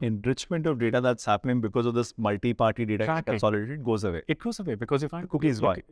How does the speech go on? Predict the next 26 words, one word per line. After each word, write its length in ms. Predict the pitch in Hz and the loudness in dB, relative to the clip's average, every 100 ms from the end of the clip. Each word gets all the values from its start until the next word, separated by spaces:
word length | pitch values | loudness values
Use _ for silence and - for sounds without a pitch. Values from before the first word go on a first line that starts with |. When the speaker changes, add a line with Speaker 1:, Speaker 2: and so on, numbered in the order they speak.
| 151 | -20
Speaker 2:
you 100 | 156 | -20
can 160 | 147 147 | -2 0
no 80 | 139 | 2
longer 240 | 131 139 | 2 0
do 140 | 185 208 | -2 -4
that. 160 | 107 | -6
You 80 | 110 | -6
can't 220 | 123 123 | -4 0
track 160 | 131 135 | 0 0
the 80 | 131 | -2
same 200 | 139 131 | -2 -4
as 160 | 127 | -8
one. 160 | 139 165 _ _ - | -12 -18 _ _ -10
Speaker 1:
Sure. 280 | - 98 | 2 4
Speaker 2:
So 60 | 123 | 4
these 160 | 127 131 | 2 2
will 80 | |
be 80 | 131 | 4
all 120 | 135 | 4
different 260 | 131 117 113 | 4 0 -2
users. 340 | 98 107 - _ _ _ _ _ _ _ - | -6 -10 -16 _ _ _ _ _ _ _ 0
Now, 380 | 151 160 180 - _ _ _ _ _ _ _ _ _ _ _ _ | 2 4 0 -8 _ _ _ _ _ _ _ _ _ _ _ _
the 140 | 151 - | -4 -2
first 340 | - 277 - | 0 -2 0
party 280 | 180 160 147 | -2 0 0
intelligence 600 | 127 117 104 101 120 | 0 0 -2 -4 -8